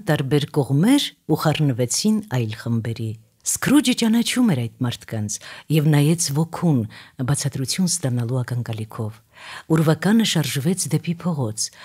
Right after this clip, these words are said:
Նա մատով ցույց տվեց իրար հանդիպող երկու մարդու։ Սքրուջն ունկնդրեց նրանց զրույցը, ենթադրելով, թե բացատրությունն այստեղ կլինի։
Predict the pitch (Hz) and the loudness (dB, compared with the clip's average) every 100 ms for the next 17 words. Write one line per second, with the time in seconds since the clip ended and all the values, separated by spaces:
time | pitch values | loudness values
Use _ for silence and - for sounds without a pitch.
0 | - - 143 147 139 139 - 202 226 175 | -18 -4 2 4 4 2 0 0 0 -2
1 | - 226 - - 170 160 208 - - - | -2 -2 -2 -4 -2 0 0 -4 -12 -20
2 | _ 156 151 190 139 139 123 - 196 214 | _ 0 2 0 0 0 -2 -2 -2 -2
3 | 123 123 - - 147 131 - - 110 107 | -4 -4 -4 -4 -2 -2 -6 -8 -8 -8
4 | 110 _ _ _ _ _ - - - 233 | -12 _ _ _ _ _ -6 -4 0 2
5 | 262 - 196 190 170 160 135 135 123 - | 2 2 2 2 2 2 2 0 0 0
6 | 139 127 123 - 120 123 113 - 110 110 | 0 2 0 -2 -2 -4 -4 -4 -4 -6
7 | - - 127 120 110 120 113 214 - 127 | -10 -2 -2 0 -2 -2 -2 -2 -2 -4
8 | 117 127 139 127 123 226 220 226 - 180 | -2 -2 -2 -2 -2 0 0 0 0 -2
9 | 147 - 113 110 104 | -2 -4 -6 -4 -6